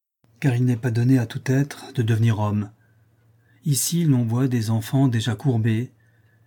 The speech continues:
vieux enfants dont la couronne de cheveux blancs n'est pas l'auréole de l'intelligence.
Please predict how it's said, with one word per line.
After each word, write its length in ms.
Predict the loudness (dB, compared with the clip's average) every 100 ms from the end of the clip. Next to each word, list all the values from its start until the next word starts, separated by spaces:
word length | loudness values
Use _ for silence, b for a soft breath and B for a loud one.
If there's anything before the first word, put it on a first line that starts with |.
| _
vieux 260 | 0 2 0
enfants 440 | -2 0 2 2
dont 140 | 2
la 100 | -2
couronne 420 | -2 -2 0 0 0
de 140 | -2
cheveux 240 | -4 -4
blancs 320 | -2 -2 0 0
n'est 120 | -2
pas 220 | -2 -2
l'auréole 400 | -2 0 0 0
de 100 | -2
l'intelligence. 840 | -2 -2 -2 0 -2 -4 -6 -12